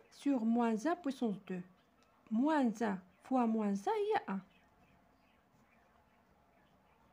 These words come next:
فوا عشرة على تسعود بويسونس موان ان. كندير لكم ايتاب باغ ايتاب باش متلفوش.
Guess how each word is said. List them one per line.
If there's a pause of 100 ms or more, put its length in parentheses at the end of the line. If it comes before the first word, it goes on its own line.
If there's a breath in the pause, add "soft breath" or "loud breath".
(1500)
فوا (920 soft breath)
عشرة (460 soft breath)
على
تسعود (920)
بويسونس (260)
موان
ان. (1000)
كندير
لكم (100)
ايتاب (100)
باغ
ايتاب (1000)
باش
متلفوش.